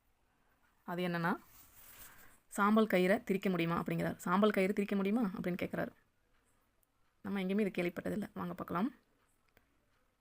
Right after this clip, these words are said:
எல்லோருமே இப்ப இளைஞர் பக்கம் திரும்பிட்டாங்க. அவன் என்ன செய்வான்னு பார்க்கலாம் அப்படின்னு எல்லோருமே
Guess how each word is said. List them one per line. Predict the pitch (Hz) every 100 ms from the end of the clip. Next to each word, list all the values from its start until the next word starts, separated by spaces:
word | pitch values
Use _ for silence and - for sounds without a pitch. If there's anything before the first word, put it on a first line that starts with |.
| _ _ _
எல்லோருமே | - 185 196 185
இப்ப | 220 180
இளைஞர் | 180 185
பக்கம் | - 180
திரும்பிட்டாங்க. | 175 175 170 170 214 220
அவன் | 175
என்ன | 170 202
செய்வான்னு | 180 175 202
பார்க்கலாம் | 175 180 175 175 175
அப்படின்னு | 175 190
எல்லோருமே | 185 175 170 175